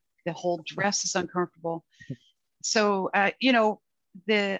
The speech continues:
I was a very, very early remote work person. I started working, I did my master's in ninety-four. I did my thesis on telecommuting.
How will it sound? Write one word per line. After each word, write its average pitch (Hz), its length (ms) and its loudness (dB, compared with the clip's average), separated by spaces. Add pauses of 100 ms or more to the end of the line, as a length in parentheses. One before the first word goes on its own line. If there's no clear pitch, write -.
I 233 180 4
was 262 220 0
a 196 180 -4
very, 202 280 -2
very 185 380 -4
early 190 680 -2
remote 170 380 -2 (180)
work 170 280 -4 (300)
person. 170 480 2
I 165 140 2
started 170 420 -4
working, 160 640 -6
I 175 60 -6
did 175 200 -6
my 165 160 2
master's 180 800 0
in 165 300 -4
ninety-four. 170 680 -6
I 170 40 -8
did 170 160 -18
my 151 120 -12 (120)
thesis 208 440 -4
on 180 140 -6
telecommuting. 170 920 -6